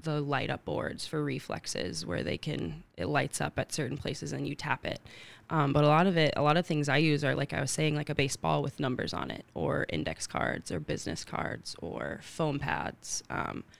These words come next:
a lot of it is, or cards with writing on it. So a lot of it is just things that you can make, or simple things, which make it easier too, 'cause they can practice a lot of it at home as well.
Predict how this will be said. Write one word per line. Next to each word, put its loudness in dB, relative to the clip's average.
a -8
lot 2
of 2
it 2
is, -2
or 0
cards 4
with -6
writing 0
on -2
it. -8
So -2
a 0
lot 2
of 0
it 0
is -2
just -2
things -4
that -6
you -2
can -2
make, 0
or 0
simple -4
things, -6
which -4
make 4
it 2
easier 0
too, -6
'cause -6
they -4
can -8
practice -8
a -2
lot 2
of -2
it 0
at 0
home -2
as -8
well. -4